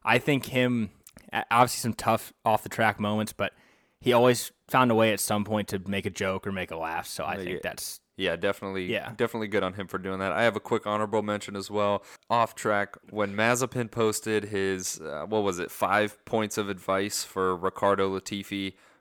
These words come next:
Speaker 2: Vettel, and Mick, all who are leaving the sport after this year. You know, just hilarious. For somebody who was forced out of the sport, to think that they have the ability to lift up,
Speaker 1: Yeah.
Speaker 2: you
Speaker 1: Or
Speaker 2: know,
Speaker 1: that any of those guys are gonna listen to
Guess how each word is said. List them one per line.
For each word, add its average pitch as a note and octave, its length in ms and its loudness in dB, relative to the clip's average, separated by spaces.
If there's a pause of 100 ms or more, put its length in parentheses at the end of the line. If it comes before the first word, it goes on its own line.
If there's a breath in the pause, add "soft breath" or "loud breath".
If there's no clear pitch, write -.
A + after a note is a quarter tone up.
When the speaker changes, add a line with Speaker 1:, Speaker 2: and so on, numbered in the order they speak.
(120)
Speaker 2:
Vettel, G2+ 360 4
and F#2+ 180 -4
Mick, G#2 360 0
all G2 240 4
who G2+ 140 -2
are G2 80 0
leaving G2 340 -4
the F#2+ 80 -6
sport G2+ 440 0
after G2+ 300 -2
this G#2 240 -2
year. G#2 280 -2 (460 soft breath)
You A2+ 180 -4
know, E2 200 0 (520)
just F3+ 300 4
hilarious. F2+ 560 2
For A2 100 -8
somebody B2+ 360 4
who A2+ 80 4
was G2 160 2
forced G#2 400 -2
out F#2+ 160 4
of F#2 80 0
the F2+ 60 -2
sport, F#2+ 440 2 (180 loud breath)
to G#2 120 -4
think C3+ 320 -4
that G#2 200 0
they F#2+ 380 4 (440 soft breath)
have F#2+ 480 2 (380)
the G2 360 -4
ability A2 640 4
to F#2 540 -2 (540)
lift A#2+ 400 2
up, G2 320 4
Speaker 1:
Yeah. G2+ 320 2 (200)
Speaker 2:
you A2 200 -4
Speaker 1:
Or D#3 60 10
Speaker 2:
know, E3 40 12
Speaker 1:
that F3 120 12
any E3+ 120 8
of F#3+ 60 8
those E3 120 10
guys E3+ 140 8
are D#3+ 60 8
gonna B2 180 6
listen A#2+ 320 4
to - 140 -6